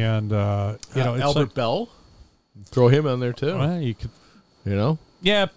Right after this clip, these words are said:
Speaker 1: probably people know him more
Speaker 2: Yeah,
Speaker 1: for
Speaker 2: that, that,
Speaker 1: being
Speaker 2: that was a big name free agent
Speaker 1: That was a
Speaker 2: signing,
Speaker 1: big,
Speaker 2: so.
Speaker 1: yeah, that was huge. But,
Speaker 2: Yeah.
Speaker 1: uh, yeah,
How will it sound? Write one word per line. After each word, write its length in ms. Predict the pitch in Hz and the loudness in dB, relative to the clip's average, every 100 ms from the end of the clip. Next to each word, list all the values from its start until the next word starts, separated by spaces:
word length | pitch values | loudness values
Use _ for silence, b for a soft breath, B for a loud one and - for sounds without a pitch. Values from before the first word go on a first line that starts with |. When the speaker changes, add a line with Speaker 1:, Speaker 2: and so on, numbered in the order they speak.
| - - | -20 -8
Speaker 1:
probably 240 | - 214 165 | -2 0 0
people 340 | - 139 131 | -2 0 0
know 240 | 123 123 117 | 2 2 2
him 160 | 120 | 2
more 140 | 110 107 | 2 4
Speaker 2:
Yeah, 220 | 175 170 | 4 4
Speaker 1:
for 60 | 165 | 4
Speaker 2:
that, 80 | - | 4
that, 60 | |
Speaker 1:
being 180 | 190 175 | 4 2
Speaker 2:
that 100 | 214 | 2
was 100 | 180 | 2
a 60 | 156 | 0
big 300 | 123 151 120 117 | 2 0 -2 -12
name 300 | 123 127 127 | -6 -2 -2
free 260 | 113 131 123 | -4 -2 0
agent 220 | 113 104 - | -2 -4 0
Speaker 1:
That 120 | 185 | 2
was 100 | 156 | 2
a 40 | |
Speaker 2:
signing, 160 | 104 98 | 0 2
Speaker 1:
big, 140 | 117 | 0
Speaker 2:
so. 260 | 101 101 95 | 0 0 2
Speaker 1:
yeah, 200 | 117 107 | 2 2
that 120 | 104 123 | 2 2
was 180 | 110 - | 0 -2
huge. 460 | 104 101 95 - - | 0 0 0 -4 -4
But, 80 | 104 95 87 - | -2 -2 -4 0
Speaker 2:
Yeah. 60 | |
Speaker 1:
uh, 240 | 107 107 110 - 151 | 2 2 0 -4 -2
yeah, 240 | 139 | 0